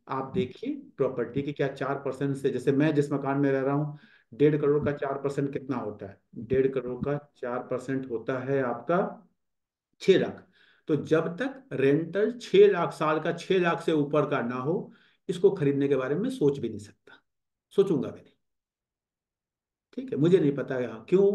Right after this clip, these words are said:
उसके कई कारण है, एक तो appreciation नहीं होगा, दूसरा मेरा और भी है, मेरा बेटा है,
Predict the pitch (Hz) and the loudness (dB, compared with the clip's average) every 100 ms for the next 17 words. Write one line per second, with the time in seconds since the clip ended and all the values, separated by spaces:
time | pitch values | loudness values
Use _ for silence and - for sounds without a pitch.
0 | 202 139 - 123 123 139 151 156 156 165 | 0 -6 -6 -4 -2 -2 -2 -4 -4 0
1 | 131 127 117 - 107 127 123 160 160 160 | -2 -2 -4 -6 -4 -4 -2 0 0 0
2 | 156 151 180 190 - - 120 113 110 131 | -2 -2 -4 -6 -8 -6 -4 -4 -2 -2
3 | 139 135 120 117 113 113 135 131 | 0 0 0 -2 -6 -6 -6 -4